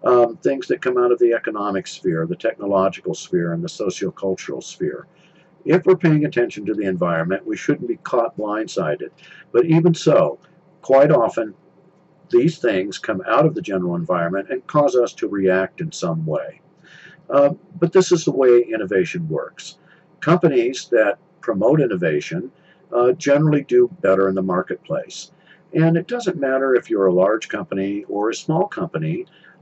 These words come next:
uh, innovation is incredibly important. You're always wanting to have new ideas, better ways of doing things, better ways to become more efficient, and creative ideas sometimes can lead to a new product.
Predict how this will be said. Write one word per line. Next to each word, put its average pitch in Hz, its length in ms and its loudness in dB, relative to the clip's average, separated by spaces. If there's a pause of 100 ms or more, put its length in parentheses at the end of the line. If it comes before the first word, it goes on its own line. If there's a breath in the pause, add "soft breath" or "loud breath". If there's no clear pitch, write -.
uh, 120 120 2
innovation 139 640 2 (120)
is 107 280 -4
incredibly 95 480 -2
important. - 580 -6 (380 loud breath)
You're 139 200 -2
always 175 380 6
wanting 98 460 0 (240)
to 92 80 -4
have 80 240 -4
new 117 480 0
ideas, 104 720 0 (640 soft breath)
better 117 260 6
ways 127 240 6
of 127 120 -2
doing 120 280 2
things, 135 560 -2 (220)
better 113 220 4
ways 117 260 4
to - 80 -14
become 107 340 -4
more 107 200 -2
efficient, 95 540 -4 (420 soft breath)
and 143 160 -6
creative 151 340 4
ideas 147 520 4
sometimes 120 500 -4
can 117 180 -4
lead 107 240 -6
to 85 140 -4
a 73 40 -6
new 80 180 -4
product. 113 640 -2